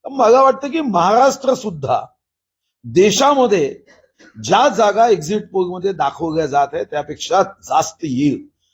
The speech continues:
तुम्ही मध्य प्रदेशमध्ये एक्झिट पोल मध्ये बघितलं असेल, भारतीय जनता पार्टीच्या संदर्भामध्ये एक्झिट पोल मध्ये जी संख्या दाखवली त्यापेक्षा जास्त संख्या, एकशे पासष्ट जागा जिंकल्या.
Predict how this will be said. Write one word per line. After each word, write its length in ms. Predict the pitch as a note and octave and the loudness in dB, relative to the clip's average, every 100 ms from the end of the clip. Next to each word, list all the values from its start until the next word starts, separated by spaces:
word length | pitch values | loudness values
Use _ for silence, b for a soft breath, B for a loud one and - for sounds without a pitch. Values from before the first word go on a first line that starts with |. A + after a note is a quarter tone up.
| _ _ | _ _
तुम्ही 160 | B3+ | 0
मध्य 280 | C4+ A3 B3 | 2 2 2
प्रदेशमध्ये 720 | C4 B3+ C4+ - A#3 B3 B3 | 2 2 0 0 0 4 4
एक्झिट 340 | G#3 D#3+ A3+ - | 2 0 -6 0
पोल 180 | G3 | 0
मध्ये 200 | F3+ D#3+ | 0 -6
बघितलं 400 | D#3 A#2+ B2+ A2 | -10 -10 -12 -12
असेल, 220 | A2 A2 G#2+ | -12 -10 -2
भारतीय 360 | D3 D#3+ F#3 | 0 0 -2
जनता 260 | G3 F#3+ G3+ | -4 -2 -2
पार्टीच्या 480 | F#3+ F3 F#3 G3 G3+ | -2 -4 -8 -8 -8
संदर्भामध्ये 680 | E3+ F3 F3+ F#3+ F#3 F#3 G3 | -8 -10 -4 -4 -4 -2 -2
एक्झिट 340 | A#2+ F#3+ F#3+ | 0 -2 -2
पोल 180 | F#3 F3 | -2 -2
मध्ये 180 | F3+ F#3 | -4 -12
जी 160 | F#3 | -10
संख्या 340 | - D#3+ D#3 F3 | -10 -12 -6 -2
दाखवली 400 | D#3 - D#3+ B2+ b b _ | -2 -4 -10 -12 b b _
त्यापेक्षा 300 | G3+ F3+ G#3+ | -8 -4 -4
जास्त 360 | D3+ C3+ - F#3 | -2 -4 -4 -6
संख्या, 340 | F3 D#3 C#3 | -6 -6 -4
एकशे 240 | C3 - | -6 -4
पासष्ट 540 | F3+ D3 D#3 - G3+ - | -4 -2 -4 -2 -6 -2
जागा 240 | C#3 B2+ | -4 -4
जिंकल्या. 460 | A2+ A2 G#2+ - | -6 -8 -12 -18